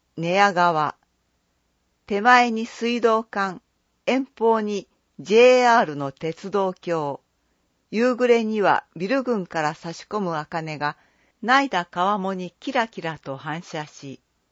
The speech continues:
川全体が明るく輝く様子は、とても美しく、その雄大さと色鮮やかさに深い感動を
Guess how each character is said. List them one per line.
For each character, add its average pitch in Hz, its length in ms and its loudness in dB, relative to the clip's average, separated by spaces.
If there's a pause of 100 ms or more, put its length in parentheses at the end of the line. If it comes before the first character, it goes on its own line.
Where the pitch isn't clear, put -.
(100)
川 240 300 2
全 202 280 -6
体 185 360 -4
が 160 280 -10 (160)
明 226 260 -4
る 226 120 -10
く 226 140 -10
輝 233 460 0
く - 180 -14
様 156 220 -8
子 - 220 -18
は、 143 240 -8 (400)
と - 120 -6
て 247 180 2
も 233 220 0
美 226 380 -10
し - 160 -18
く、 - 260 -10 (300)
そ - 220 -4
の 226 280 4
雄 233 300 -2
大 233 240 4
さ 214 200 -6
と 202 280 -2
色 240 260 4 (120)
鮮 226 220 0
や 233 60 -8
か 214 140 -10
さ 151 180 -10
に 127 240 -6
深 233 360 -2
い 226 80 -2
感 190 340 -6
動 170 460 0
を - 140 -6